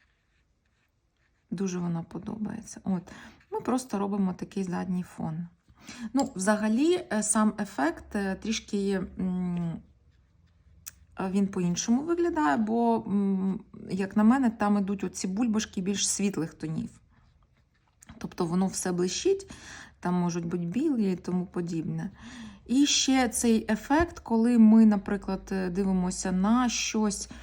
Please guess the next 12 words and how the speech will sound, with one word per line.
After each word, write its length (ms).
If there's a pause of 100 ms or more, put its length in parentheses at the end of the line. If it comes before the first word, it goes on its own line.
(440)
гірлянду 680
якусь, 400
яка 200
горить, 320
да, 440
е, 380
якісь 460
такі 360
фонарики, 720
там, 280
ліхтарики 800
різнокольорові, 920